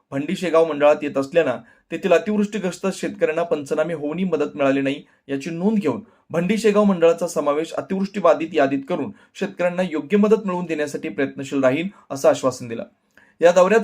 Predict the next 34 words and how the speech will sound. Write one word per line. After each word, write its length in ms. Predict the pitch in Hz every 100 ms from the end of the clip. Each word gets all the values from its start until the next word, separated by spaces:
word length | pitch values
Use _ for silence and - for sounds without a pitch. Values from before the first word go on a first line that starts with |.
| 220
काँग्रेस 340 | 190 214 220
कमिटीचे 360 | 220 208 202 208
तालुका 300 | 185 170 175
अध्यक्ष 280 | 156 165
संदीप 420 | 175 175 151 160 -
पाटील, 320 | - 156 156 - _
उद्योजक 400 | 147 151 160 156
संजय 300 | 151 135 135
भाकरे, 420 | 135 135 147 156 - _ -
सरपंच 380 | 151 139 147 151
स्वाती 360 | 143 135 131
दांडगे, 420 | 180 170 156 156 160 _ _
कुंडलिक 320 | - 185 208 202
सुरवसे, 560 | 180 160 151 135 - -
दादा 280 | 139 135
ढोले, 340 | 147 139 147 160
दत्तात्रय 440 | 143 - 127 135
दांडगे, 400 | 127 123 131 147
महादेव 360 | 147 127 120 123
ढोले, 320 | 120 131 156 - - _ -
सचिन 260 | 170 220
फरकंडे, 440 | 202 180 180 170 185
मनोज 340 | 165 151 151
यलगुलवार, 540 | 143 135 143 139 151 151
नितीन 300 | 135 135 135
शिंदे, 360 | 139 131 147
समाधान 420 | 160 135 127 131 120
रोंगे, 380 | 123 170 147 - - _ -
फारुख 200 | 160 214
बागवान, 480 | 190 170 165 170 170
विजय 260 | 147 165
ढोले, 340 | 175 151 143 151
मोहन 320 | 135 131 139
नागटिळक, 520 | 131 123 131 156 165